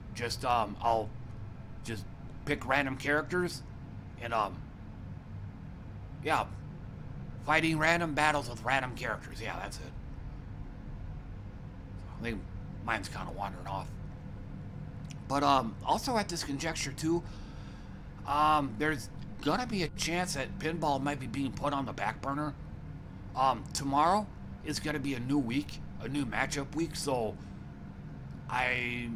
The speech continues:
it's, it's debating right now, but I might just, uh, stream long enough, long enough just to do that. Just do the, uh, the new weekly matchup tables, and that's it.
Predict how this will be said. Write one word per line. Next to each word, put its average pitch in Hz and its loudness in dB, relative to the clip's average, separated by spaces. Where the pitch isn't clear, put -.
it's, - -6
it's 135 -6
debating 170 2
right 151 4
now, 143 6
but 127 0
I 113 4
might 120 2
just, 185 0
uh, 120 0
stream 139 0
long 143 4
enough, 123 2
long 139 6
enough 135 2
just 135 0
to 127 -6
do 117 -2
that. 113 4
Just 131 -2
do 139 2
the, 135 2
uh, 107 6
the 110 -4
new 139 2
weekly 131 -2
matchup 104 2
tables, 139 -2
and - -8
that's 110 -4
it. 117 -4